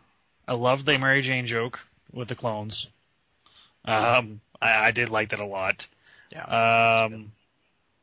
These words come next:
Speaker 1: but Carly Cooper, yeah, just, yeah. It, the, she just, she fails as a character to me. Uh, I liked the, all the little, um,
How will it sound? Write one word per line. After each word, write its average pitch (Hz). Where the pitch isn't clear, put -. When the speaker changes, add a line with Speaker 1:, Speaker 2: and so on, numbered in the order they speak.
Speaker 1:
but 151
Carly 131
Cooper, 104
yeah, 95
just, 117
yeah. 147
It, 143
the, 127
she 175
just, 160
she 196
fails 156
as 117
a 110
character 113
to 107
me. 110
Uh, -
I 110
liked 120
the, 127
all 117
the 113
little, 113
um, 107